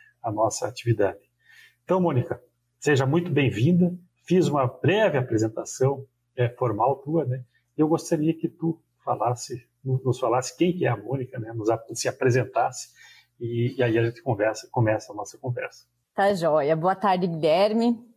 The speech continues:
Speaker 2: Boa tarde a todos que, que estão nos ouvindo e depois vão nos ouvir. E eu queria agradecer principalmente pelo, pelo convite, né, Guilherme? E também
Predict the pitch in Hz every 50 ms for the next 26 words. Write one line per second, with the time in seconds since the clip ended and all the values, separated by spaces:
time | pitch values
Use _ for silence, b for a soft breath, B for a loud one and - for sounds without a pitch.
0 | _ _ 165 165 170 170 - 180 175 165 180 175 156 165 170 170 165 170 180 180
1 | 170 160 165 - - - 175 170 156 151 147 - _ _ _ _ - 175 - -
2 | - 233 220 226 226 196 165 175 156 156 208 247 269 269 262 247 226 196 190 190
3 | - 196 185 180 170 180 170 175 170 160 160 160 151 143 143 160 180 226 269 294
4 | B B B B B B B B B B - 180 180 185 190 185 185 185 185 185
5 | 180 175 175 175 170 170 165 160 165 190 - _ _ _ _ 165 175 180 175 -
6 | 220 190 196 185 180 175 180 185 180 - - 185 185 - 180 180 - - 180 175
7 | 175 180 175 - 196 - - 190 175 170 175 170 170 170 165 - 190 165 165 160
8 | - 160 156 151 151 170 208 240 240 - 190 175 165 170 175 180 175 170 160 160
9 | 165 160 156 - 165 160 160 156 - 190 180 165 170 175 202 214 208 214